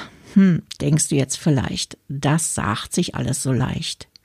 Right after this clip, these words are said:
wenn man vom kleinen Verzichten des Lebens debattiert. Zugegeben,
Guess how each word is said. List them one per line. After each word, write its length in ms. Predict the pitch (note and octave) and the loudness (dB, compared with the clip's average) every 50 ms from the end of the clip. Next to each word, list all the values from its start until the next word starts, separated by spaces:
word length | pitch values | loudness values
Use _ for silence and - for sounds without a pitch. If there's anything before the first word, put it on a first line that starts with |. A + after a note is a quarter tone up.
| - - - - - - - - - _ | -20 -20 -20 -20 -20 -20 -20 -20 -6 _
wenn 180 | E3+ F#3 A3 C4 | 4 6 8 8
man 200 | C4+ C4+ C4+ - | 6 4 2 0
vom 300 | - - F3+ F3 E3 - | 0 2 2 2 2 2
kleinen 520 | - - F#3+ E3 C#3 C#3+ D#3 F#3 G#3 A3 | -2 -4 0 2 2 4 4 4 4 4
Verzichten 840 | G#3+ - - E3+ D#3+ - - - - - - - - - G3+ G3+ | 2 2 0 -2 0 0 -2 -2 0 -2 -2 -4 -2 2 4 4
des 240 | G3+ A3 A3 - - | 4 4 2 0 0
Lebens 520 | A#2 G#2+ B2 G#2+ B2 B2+ B2+ C3+ - - - | 2 2 2 2 2 2 2 0 0 -2 -4
debattiert. 880 | - - - - - - - - - - - - - - - - - - - _ _ _ _ _ _ _ _ _ _ _ _ _ _ _ _ _ _ _ | -6 -6 -6 -8 -10 -8 -8 -8 -6 -6 -6 -6 -8 -10 -12 -14 -16 -20 -20 _ _ _ _ _ _ _ _ _ _ _ _ _ _ _ _ _ _ _
Zugegeben, 920 | - - - G3+ F#3+ F#3+ G#3 F#3+ E3 D#3+ D3 C3+ - - C#3+ D3+ - D#3+ | -8 0 4 4 6 8 6 6 4 2 -2 -2 0 0 0 -2 -2 -4